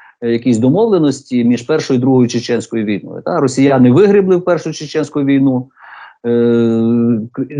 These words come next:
Ічкерія, ще не здобувши до кінця незалежність, пішла на якісь перемовини і почалась Друга Чеченська війна. Ну, аналогічна ситуація сьогодні.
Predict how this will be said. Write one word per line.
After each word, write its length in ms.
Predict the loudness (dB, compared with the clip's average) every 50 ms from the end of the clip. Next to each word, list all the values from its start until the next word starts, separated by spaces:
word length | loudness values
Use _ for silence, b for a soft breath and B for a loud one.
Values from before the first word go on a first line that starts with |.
| -4 0
Ічкерія, 720 | 0 0 0 2 2 2 4 4 4 4 4 2 2 0 -2
ще 220 | -4 -2 0 0
не 100 | 2 2
здобувши 460 | 2 2 2 2 2 0 0 0 -2
до 100 | -4 -4
кінця 320 | -4 -4 -4 -2 0 0 0
незалежність, 720 | 2 0 0 2 2 2 2 2 0 0 -2 -4 -4 -6
пішла 300 | -10 -10 -6 -4 -2 0
на 100 | 0 0
якісь 280 | -2 -2 -4 -6 -6 -6
перемовини 800 | -4 -2 0 0 0 0 0 0 0 0 -2 -2 -2 -4 -4
і 60 | -4
почалась 380 | -4 -4 -4 -4 -2 0 0 0
Друга 260 | 2 2 0 0 -2
Чеченська 480 | -4 -8 -12 -12 -14 -14 -14 -12 -12 -10
війна. 240 | -8 -8 -8 -8 -8
Ну, 100 | -6 -6
аналогічна 460 | -4 -4 -2 0 0 2 2 2 0 0
ситуація 560 | 0 0 0 2 2 2 0 0 0 -2 -2
сьогодні. 560 | -2 -2 -2 0 0 0 -2 -2 -6 -10 -12